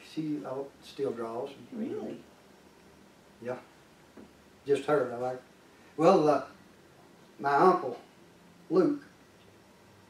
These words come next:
Speaker 1: I'll tell you this story. I think that's what kinda got me interested. He lived down here, and we'd always travel back and forth from Ohio to, to Kentucky, you know, real often.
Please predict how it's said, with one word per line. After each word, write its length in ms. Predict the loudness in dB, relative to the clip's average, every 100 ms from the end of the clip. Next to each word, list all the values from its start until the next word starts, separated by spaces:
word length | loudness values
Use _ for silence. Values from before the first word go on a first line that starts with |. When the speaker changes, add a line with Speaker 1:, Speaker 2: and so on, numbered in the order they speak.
| -20 -20 -14
Speaker 1:
I'll 120 | -10 -4
tell 120 | -4
you 180 | -4 -8
this 100 | -12
story. 320 | -16 -14 -14 -14 -10
I 60 |
think 220 | -6 -4 -2
that's 240 | -2 0
what 220 | -2 -2 -8 -20 -20 -8
kinda 200 | -4 -2
got 220 | -4 -4
me 60 | -2
interested. 520 | -2 -2 -6 -8 -16 -18 -20 -20 -20 -4
He 120 | 2
lived 220 | 6 6 6
down 200 | 6 6
here, 320 | 6 4 0 -8 -20 -20 -12
and 80 | 8
we'd 180 | 12 12
always 360 | 12 12 6
travel 320 | 6 6 6
back 220 | 6 4 4
and 100 | -2
forth 300 | 2 2 0
from 180 | 0 0
Ohio 440 | 2 2 2 0 -6
to, 140 | -10 -10 -18 -20 -16 -14 -14 -14 -12
to 60 | -10
Kentucky, 540 | -8 -4 -2 -2 -6 -8
you 80 | -6
know, 140 | -6 -6 -4
real 220 | 0 4
often. 380 | 4 4 -2